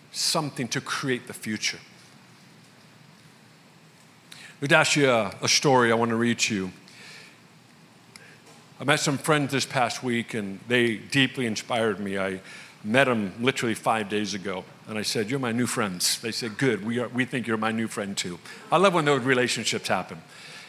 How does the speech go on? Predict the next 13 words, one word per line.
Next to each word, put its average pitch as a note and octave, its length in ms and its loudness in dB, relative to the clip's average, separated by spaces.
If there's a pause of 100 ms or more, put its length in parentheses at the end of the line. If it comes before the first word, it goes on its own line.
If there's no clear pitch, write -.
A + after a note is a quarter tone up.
(160)
And F3+ 180 6
they G3 80 8
shared C4+ 340 4
this G3+ 160 2
story D#3 360 0
with A2+ 160 -2
me. F2+ 160 -8 (1080)
And F3 120 2
it's F3 100 4
the F#3+ 80 6
former A#3+ 480 4
Czechoslovakian D#3+ 1120 2
president, A#2+ 500 2